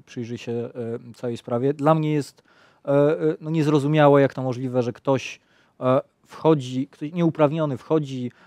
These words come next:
e, w miejsce, gdzie powinni być tylko piłkarze, ewentualnie obsługa ze strony klubu, ewentualnie obsługa medialna, e, bije, e, e,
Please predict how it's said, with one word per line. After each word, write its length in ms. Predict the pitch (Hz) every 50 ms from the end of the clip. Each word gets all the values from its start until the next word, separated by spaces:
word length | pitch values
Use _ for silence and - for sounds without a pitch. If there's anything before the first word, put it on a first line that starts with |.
| _ _
e, 240 | - 127 135 - 135
w 20 |
miejsce, 340 | 123 139 151 156 - - 143
gdzie 140 | 123 117 120
powinni 320 | - 135 120 135 147 143
być 180 | 123 127 - -
tylko 220 | - 147 - 135
piłkarze, 520 | - - 127 - - 135 135 123 120 117 113
ewentualnie 520 | 107 107 110 107 120 117 120 123 120 120
obsługa 460 | 110 - - - 131 127 123 120 117
ze 100 | 113 117
strony 260 | 110 - 123 113 113 107
klubu, 300 | - 135 127 123 123 117
ewentualnie 480 | 113 110 113 107 117 120 117 117 117
obsługa 300 | 107 - - 123 117 113
medialna, 640 | 117 117 113 113 113 104 98 95 98 101 107 123 - _ _ _ _ _ _
e, 80 | 135 147 - _
bije, 500 | 156 156 156 180 202 202 185 165 147 139
e, 100 | 127
e, 20 | 120